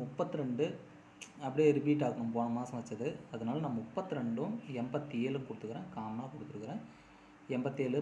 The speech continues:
முப்பத்திரெண்டு, இருபத்தி மூணு. ஆல் போர்டுக்கு ரெண்டு வர வாய்ப்பு இருக்குது. ஒரு ரன்னாவது இறங்கணும், ரெண்டு டபுள்ஸாக வரணும், ஒரு ரன்னாவது நாளைக்கு இறங்குறதுக்கு வாய்ப்பு இருக்குது. உங்கள் கணிப்பில் அந்த நம்பர் ஒத்து வந்துச்சுன்னா ப்ளே பண்ணி பாருங்கள். த்ரீ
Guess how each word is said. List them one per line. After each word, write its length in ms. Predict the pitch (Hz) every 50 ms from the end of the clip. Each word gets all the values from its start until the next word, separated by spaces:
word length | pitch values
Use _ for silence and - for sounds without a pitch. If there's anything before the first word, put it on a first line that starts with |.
| 143
முப்பத்திரெண்டு, 460 | 127 - - 151 - 113 113 113 120 143 127 117
இருபத்தி 300 | 110 107 113 110 - 104 104 107
மூணு. 160 | 107 113 - - - - - - - - 107 113
ஆல் 180 | 143 170 170 165
போர்டுக்கு 320 | 156 143 135 131 - - 180 156
ரெண்டு 220 | 123 120 123 131 151 139
வர 100 | 123 113 113 113
வாய்ப்பு 260 | 110 110 110 - - 110
இருக்குது. 280 | 101 - - 185 233 226 - - - - - - - - - 156 143
ஒரு 120 | 123 123 127 127
ரன்னாவது 380 | 123 127 127 127 139 156 151 143 123
இறங்கணும், 340 | 120 123 123 123 135 170 - - - - - - - -
ரெண்டு 200 | 120 117 135 151 196 -
டபுள்ஸாக 460 | 139 120 139 139 143 139 156 147 127 123
வரணும், 280 | 117 131 156 202 208 165 135
ஒரு 100 | 120 113 113
ரன்னாவது 400 | 113 117 120 123 127 139 160 190 170
நாளைக்கு 260 | 131 110 107 101 - 107 104
இறங்குறதுக்கு 480 | 104 - 120 127 127 127 127 - 110 110
வாய்ப்பு 220 | 104 104 101 - -
இருக்குது. 260 | 101 98 - 98 - - - - - - - - - -
உங்கள் 160 | - 117 113
கணிப்பில் 260 | 117 123 135 135 143 131
அந்த 120 | 120 113
நம்பர் 200 | 113 113 113 123 120
ஒத்து 200 | 113 113 - 120
வந்துச்சுன்னா 280 | 117 113 113 131 160 190 196 -
ப்ளே 140 | - 117 104 -
பண்ணி 140 | 101 92 90 95
பாருங்கள். 300 | 92 90 95 104 - - - - - - - - - - - - - - - - - - - - - - - - - - - - - - - - - - - - - - - - - - - - - - - - - - - - - - - - - - - - - - - - - - - - -
த்ரீ 120 | 165 196